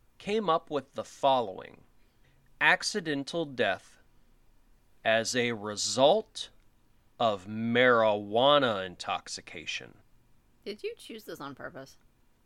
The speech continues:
Speaker 1: I didn't, but then it kind of made sense. So I was like, "Well, stick it with it." He said, this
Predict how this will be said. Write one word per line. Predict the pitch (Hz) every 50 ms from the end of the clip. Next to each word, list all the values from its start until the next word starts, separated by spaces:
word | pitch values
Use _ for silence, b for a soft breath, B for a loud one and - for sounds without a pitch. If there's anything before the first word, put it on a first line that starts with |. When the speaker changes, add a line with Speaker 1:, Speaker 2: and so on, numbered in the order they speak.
| _ _ -
Speaker 1:
I | 123 123
didn't, | 113 95 - 117 113 101 92 87 - _ _ _ _ _ _ _ _ _ _ _
but | - 123 117 101
then | 120 120 120
it | 117 110 104 -
kind | - - 120 113 107
of | 104 101 98 92 - - - _ _ _ _ _ _ _ _ _ _ _ _ _ _ _ _ _ _ - - _
made | - 117 110 101 87
sense. | - - 95 90 80 - -
So | - 107
I | 98
was | 98 95
like, | 101 98 92
"Well, | 143 185 190 -
stick | - - 147 151
it | 175
with | 202 226 196
it." | - - - _ _ _ _ _ _ _ _ _ _ _ _ _ _ _
He | _ - - 226 233 247 247
said, | 240 - - 135 117 95 85 80 - - 120 127 - _ _ _ _ _ _ _ _ _ _ _ _ _ _
this | 143 165 190 185 - - - -